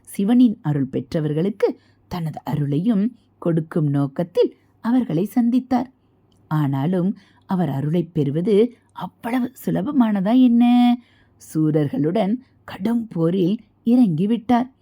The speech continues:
நாராயணன். பனிரெண்டு ஆண்டுகள் கடும் போராட்டம் நடந்தது. எந்த ஆயுதமும் சூரர்களை அழிக்காது என்பதை நன்றாக தெரிந்து வைத்திருந்த நாராயணன் அவர்களுக்கு அருளும் நோக்கில்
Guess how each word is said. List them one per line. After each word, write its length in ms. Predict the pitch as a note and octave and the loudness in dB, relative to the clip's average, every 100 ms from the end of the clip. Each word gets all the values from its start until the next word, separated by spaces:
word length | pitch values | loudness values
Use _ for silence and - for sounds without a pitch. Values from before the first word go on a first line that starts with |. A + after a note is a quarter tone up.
| _ _ _ _ - | _ _ _ _ -6
நாராயணன். 720 | A#3+ A#3 A#3 A#3 A#3 A#3+ A#3+ _ _ _ _ _ | -4 -2 -2 0 2 0 -2 _ _ _ _ _
பனிரெண்டு 720 | D3 C#3 D#3 F3+ F#3+ F3 F3 - | -4 -2 0 0 0 0 -4 -6
ஆண்டுகள் 640 | D#3 C3+ D#3 G#3 F#3+ A#3+ _ _ - | -4 -2 -2 0 0 -2 _ _ -18
கடும் 460 | - E3 A#3+ B3 | -14 -6 -4 -4
போராட்டம் 600 | B3+ F#3 F3+ G#3 E3+ F3 | -6 -8 -6 -6 -6 -6
நடந்தது. 520 | A3 A#3 A#3+ A#3+ B3 - _ _ _ _ _ _ _ _ - | -4 0 0 0 -2 -4 _ _ _ _ _ _ _ _ -4
எந்த 460 | D#3 D3 D#3 G3 - | -2 0 0 -2 -2
ஆயுதமும் 680 | D3+ C#3+ D3+ D3 F#3+ F#3+ G3+ B3+ _ - - | -2 0 0 0 0 0 -2 -4 _ -10 -2
சூரர்களை 540 | F3 G3 G3+ F#3+ - | 0 0 -2 -4 -4
அழிக்காது 720 | - D3 C#3+ - D#3+ D#3+ G3+ A3+ | -4 -2 -2 -2 0 2 0 0
என்பதை 600 | D#3+ C#3 F3 F#3+ A3 - _ - | 0 -2 -2 0 -2 -6 _ -6
நன்றாக 760 | D3 C3 C3 C#3+ D3 D#3+ F3 | -2 -2 -2 -2 0 -2 -2
தெரிந்து 440 | A3+ C#3+ C#3+ F3 F#3+ | -4 -4 -2 -2 -2
வைத்திருந்த 600 | E3 D3 F3 D#3+ E3+ G#3 | -2 -2 -2 -2 -2 -2
நாராயணன் 800 | D#3 C#3 C#3+ D3 D#3+ G#3 G3 A#3+ _ _ - | -2 -2 -4 -4 -2 -2 -2 -4 _ _ -8
அவர்களுக்கு 680 | D#3+ D3+ D3 C#3+ C#3+ - - | -4 -4 -2 -2 -2 -6 -8
அருளும் 420 | D3+ C#3+ D3+ D3+ | -4 -2 0 0
நோக்கில் 520 | D3 D#3+ F3+ A#4+ D#4 | 0 -2 0 0 0